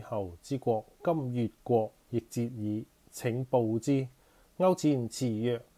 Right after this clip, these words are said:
：“昔者之战也，非二三子之罪也，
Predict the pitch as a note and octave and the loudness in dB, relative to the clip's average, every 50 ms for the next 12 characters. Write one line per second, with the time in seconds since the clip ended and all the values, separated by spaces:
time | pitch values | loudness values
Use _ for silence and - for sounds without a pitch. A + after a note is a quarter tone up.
0 | _ _ _ - - - G#3 - - _ - C3 C3 C3 A#2 G#2+ - - D#3 - | _ _ _ -6 2 2 2 2 0 _ 0 2 2 4 2 0 -2 -4 -8 -4
1 | - C#3 C3 A#2+ A#2+ A#2 A#2 A2 G#2+ G#2 G2 F#2+ - - E3 D3+ D3 D3 C3+ A#2+ | 0 0 0 0 0 -2 -2 -2 -2 -2 -4 -4 2 2 4 4 4 2 0 -2
2 | A#2 A#2 A2 G#2+ G#2 - - C#3+ C3 B2 A#2 A2 G2 - - A2 G#2+ G#2+ G#2 G2 | -2 -2 -2 -4 -4 -4 -4 -4 -2 -2 -4 -4 -6 -6 -6 -6 -4 -4 -6 -6
3 | - - C3 - - A#2 G#2 G2 G2 G2 G2+ | -6 -8 -8 -4 -2 -2 -2 -2 -4 -4 -6